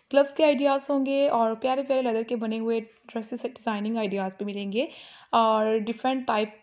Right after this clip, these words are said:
टाइमिंग के साथ होंगे, जिसमें शॉर्ट टाइमिंग भी होगी और अलग-अलग डिटेलिंग वीडियोज़ के साथ भी होंगे।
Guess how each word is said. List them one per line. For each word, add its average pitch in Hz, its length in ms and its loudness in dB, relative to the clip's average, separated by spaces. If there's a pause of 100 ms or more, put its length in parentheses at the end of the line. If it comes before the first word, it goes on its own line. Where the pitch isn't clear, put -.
(120)
टाइमिंग 233 360 0
के 277 100 -4
साथ 233 340 0
होंगे, 233 300 -2
जिसमें 220 280 -6
शॉर्ट 226 320 -6
टाइमिंग 226 340 -2
भी 220 100 -4
होगी 220 460 -4
और 202 220 -2
अलग-अलग 196 480 -4 (400)
डिटेलिंग 220 500 -2
वीडियोज़ 190 320 -4
के 220 80 -10
साथ 190 260 -6
भी 185 140 -10
होंगे। 180 340 -10